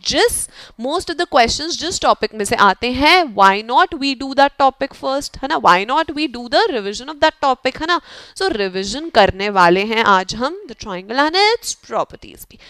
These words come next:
So I hope आप सभी को याद होगा, अगर याद नहीं है तो कोई बात नहीं, patiently, attentively मुझे सुनेंगे। ओके, चलो आगे बढ़ें।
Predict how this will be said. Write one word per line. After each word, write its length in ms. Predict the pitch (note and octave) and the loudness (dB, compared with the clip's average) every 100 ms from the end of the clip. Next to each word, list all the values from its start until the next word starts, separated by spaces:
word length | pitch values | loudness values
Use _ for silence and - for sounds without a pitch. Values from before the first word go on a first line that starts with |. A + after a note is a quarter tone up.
| _ | _
So 100 | - | 0
I 100 | G3 G3 A#3 | 2 0 0
hope 220 | B3 B3+ | 0 2
आप 120 | C#4 | -2
सभी 180 | - C#4 | -4 -10
को 120 | E4 | -6
याद 500 | C#4+ F#3 F#3 F3+ B3 | -6 0 4 4 4
होगा, 280 | D4 C#4 C#4 _ - - F4 | -2 0 0 _ -20 -8 -2
अगर 220 | G4+ F#4 | 2 4
याद 220 | D#4+ G#3 G3 | 4 2 -2
नहीं 420 | G3 G3 B3+ D4+ | -8 -6 -4 -2
है 120 | D#4+ | -2
तो 120 | D#4 | -4
कोई 240 | D4 D4 D4+ | -8 -6 0
बात 260 | D#4+ D#4+ | 0 0
नहीं, 80 | A#4+ - | -6 -8
patiently, 920 | C4 A#3 - D#4 D#4+ D#4 D#4+ E4+ G4+ - _ _ _ _ _ _ _ _ _ _ - G#3 | -6 -4 -6 -10 -6 -2 0 0 -4 -8 _ _ _ _ _ _ _ _ _ _ -14 -2
attentively 600 | A3+ A3 A#3 A3 B3+ G#4+ G4+ | -2 -2 -6 -4 -2 -2 -2
मुझे 440 | G#3 G3 C#4 A#4+ A#4 | -6 -4 0 2 0
सुनेंगे। 760 | - - G3 E3 D3 C3 - - | -6 -8 -8 -6 -8 -10 -14 -4
ओके, 300 | A3+ - E4 - _ - - - | -4 0 -2 -4 _ -20 -20 -8
चलो 440 | - A3 D3+ - _ _ _ _ _ _ _ _ - | -2 2 2 0 _ _ _ _ _ _ _ _ 2
आगे 280 | G3+ G#3+ B3 | 4 6 6
बढ़ें। 320 | C4+ C#4+ F4 | 6 6 4